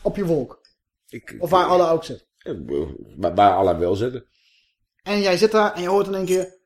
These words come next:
Speaker 1: echt een vervelende ruis in je oor. Dat je echt denkt van, "Gadverdamme, wat hoor je nou?"
Speaker 2: Ja, je
Speaker 1: Ze
Speaker 2: ruikt,
Speaker 1: roepen me aan, ze roepen me aan, maar ik kan het niet goed
Speaker 2: je
Speaker 1: verstaan.
Speaker 2: ruikt
Speaker 1: Je
Speaker 2: zo'n
Speaker 1: luistert.
Speaker 2: murkige kaas ge-, ge.
Speaker 1: <laughs> Ja. En je hoort dan dat, dat, dat smerige Frans in je oor.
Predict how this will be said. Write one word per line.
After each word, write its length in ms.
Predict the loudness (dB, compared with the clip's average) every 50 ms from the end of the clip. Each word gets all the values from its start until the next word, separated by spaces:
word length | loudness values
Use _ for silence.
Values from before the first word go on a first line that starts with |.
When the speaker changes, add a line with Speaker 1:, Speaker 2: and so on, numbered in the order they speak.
| _ _ _ _ _ _ _ _
Speaker 1:
echt 240 | -10 -10 -8 -8 -8
een 100 | -8 -8
vervelende 600 | -8 -10 -10 -4 2 6 6 6 6 6 4 0
ruis 280 | 2 2 2 2 2 -2
in 60 | -4
je 100 | -6 -6
oor. 140 | -6 -6 -6
Dat 100 | -8 -8
je 20 | -6
echt 120 | -6 -4
denkt 140 | -4 -4 -6
van, 120 | -6 -8
"Gadverdamme, 880 | -6 -4 0 0 0 0 -2 -6 -6 -6 -6 0 4 4 4 4 4 4
wat 100 | 4 6
hoor 180 | 6 8 6 6
je 60 | 4
nou?" 200 | 2 -2 -2 -4 -10 -16 -20 _ -10
Speaker 2:
Ja, 140 | -8 -4
je 100 | -2 0 0
Speaker 1:
Ze 20 | 2
Speaker 2:
ruikt, 160 | 4 4 6 6
Speaker 1:
roepen 240 | 6 8 8 8
me 120 | 10 10 8
aan, 260 | 6 4 0 -4 -6
ze 80 | -6 -4
roepen 180 | -4 0 2
me 60 | 2
aan, 120 | 4 6 6
maar 80 | 4 4
ik 40 | 2
kan 100 | 2 4
het 80 | 4
niet 100 | 4 4
goed 120 | 2 0 -4
Speaker 2:
je 60 | -2
Speaker 1:
verstaan. 140 | 0 2 4
Speaker 2:
ruikt 140 | 4 4 6
Speaker 1:
Je 40 | 6
Speaker 2:
zo'n 100 | 6 6
Speaker 1:
luistert. 300 | 4 2 0 -2 0 2
Speaker 2:
murkige 640 | 4 4 4 4 2 0 -2 -2 -2 -2 -2 -2 -2
kaas 360 | 0 2 2 2 2 -2 -4
ge-, 300 | -10 -8 -4 -4 -4 -4
ge. 340 | -4 -4 -2 -2 -2 -2 -6 _ _ _ _ _ _ _ _ _ _ _ -2
Speaker 1:
<laughs> 560 | -2 -2 -2 2 4 6 10 12 12 10 10
Ja. 260 | 8 0 0 -2 -10 -16 -20 -20 _ -16 -8 -2
En 60 | 4 6
je 60 | 10
hoort 160 | 10 10 10
dan 80 | 10 6
dat, 180 | 4 2 0 -2
dat, 260 | -4 -6 -6 -6 -8 -4
dat 160 | -4 -4 -4 -4
smerige 680 | -8 -6 -2 0 4 6 6 6 6 4 4 2 0
Frans 440 | 0 2 4 6 6 6 6 2 -4
in 60 | -6
je 100 | -6 -6 -4
oor. 340 | -4 -4 -4 -4 -6 -10